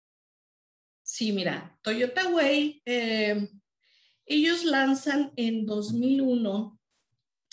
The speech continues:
lo que se llama el Toyota Way dos mil uno, precisamente, porque después de todo lo que ellos habían venido desarrollando, su forma de trabajar y todo esto,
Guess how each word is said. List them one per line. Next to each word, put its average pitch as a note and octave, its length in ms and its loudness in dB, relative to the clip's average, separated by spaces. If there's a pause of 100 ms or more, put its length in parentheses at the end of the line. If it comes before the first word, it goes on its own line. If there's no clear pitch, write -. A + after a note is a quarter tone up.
(120)
lo F#3 180 -2
que G#3 100 -2
se G#3 160 0
llama G3+ 280 2
el A3 120 0
Toyota G3 440 -2
Way G3+ 220 -2
dos G3+ 240 -8
mil G3 180 -4
uno, B3 340 -2
precisamente, G3+ 880 -6 (540)
porque A3 340 -4
después A#3 400 -2
de C#4+ 100 0
todo D4 380 0
lo D4+ 140 -2
que B3 160 0
ellos C4 320 0
habían A#3 400 -2
venido A#3 380 -4
desarrollando, G#3+ 840 -4
su F#3+ 140 -12
forma G#3 400 -6
de A3 80 -10
trabajar G#3 460 -6
y G#3+ 120 -10
todo A3 240 -6
esto, A#3 420 -10